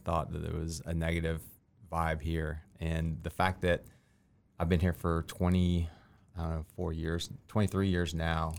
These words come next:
um, the changes have just been drama-, you know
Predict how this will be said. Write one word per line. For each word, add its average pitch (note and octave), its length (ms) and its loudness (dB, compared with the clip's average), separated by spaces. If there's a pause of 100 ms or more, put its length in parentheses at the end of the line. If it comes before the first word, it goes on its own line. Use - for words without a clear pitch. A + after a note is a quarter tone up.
um, D#2+ 420 0
the E2+ 100 -2
changes F2+ 540 2
have D#2+ 120 -2
just D#2+ 280 -4
been E2 380 -2
drama-, D#2+ 380 -4
you D#2 180 -4
know D#2 120 -4